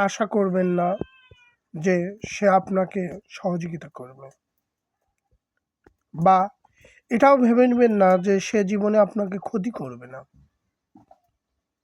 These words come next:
কারণ সবচেয়ে থেকে বেশি ক্ষতি করে কাছে যারা থাকে তারা। দূর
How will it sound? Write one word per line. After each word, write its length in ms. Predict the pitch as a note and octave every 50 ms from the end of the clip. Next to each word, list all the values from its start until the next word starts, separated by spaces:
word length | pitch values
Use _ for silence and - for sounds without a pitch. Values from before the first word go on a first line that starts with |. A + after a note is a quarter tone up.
| _ _ _ _ _ _ _ _ _ _ _ _ _ _ _ _ _ _ _ _ - _ _ _ _ _ _ -
কারণ 300 | G3 G3+ G#3 G#3 F#3+ F3 F3 F3 F3+ _ _ _ _ _ _ _ -
সবচেয়ে 480 | - - - G#3 G3+ - - - C4 C4
থেকে 160 | C4 A3+ B3+ A#3+ G3+ G#3+
বেশি 280 | G#3+ - - A#3+ A3+ G#3+ G3 G3 G3+ - _ _ _ - - - - _ _ _ _ _ _ _ _ _ _ _ _ _ _ _ -
ক্ষতি 320 | - - A#3 A#3 - D4 A#3 G#3+ C4
করে 220 | A3 G#3 G3+ F#3+ F#3+ G#3 A#3+ - - _ _ _ _ _ _ _ _ _ _ _ _ -
কাছে 320 | - G#3 G#3+ G3+ - - - A#3+ G#3
যারা 200 | G#3 F#3+ F#3 F3+ E3 -
থাকে 220 | F#3+ E3+ - G3+ F#3+ - -
তারা। 240 | - D#3 C3+ B2 B2 B2+ - _ _ _ _ _ _ _ _ _ _ - - - - _ _ _ - D#3 E3+
দূর 140 | A3+ B3